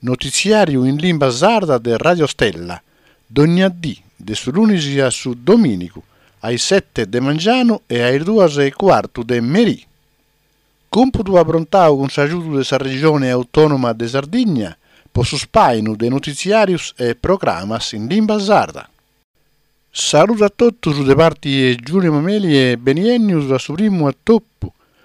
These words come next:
con su notiziario in lingua sarda de Radio Stella, Foeddos.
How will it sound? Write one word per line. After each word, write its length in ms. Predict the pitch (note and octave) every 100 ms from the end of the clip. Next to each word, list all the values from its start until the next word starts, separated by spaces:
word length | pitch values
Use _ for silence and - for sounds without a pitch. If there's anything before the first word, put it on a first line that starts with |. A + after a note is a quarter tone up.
| _ _ _ -
con 80 | D#3
su 140 | F#3
notiziario 720 | F#3 - - - G#3+ F3 D#3
in 80 | D3+
lingua 360 | D#3+ F#3+ D#3+ D3+
sarda 440 | C#3+ F3+ D3 B2
de 120 | A#2+
Radio 240 | B2+ D3 G#3
Stella, 480 | - F#2+ F2 G#2 B2 _
Foeddos. 840 | - A3+ C3+ E2 E2 - -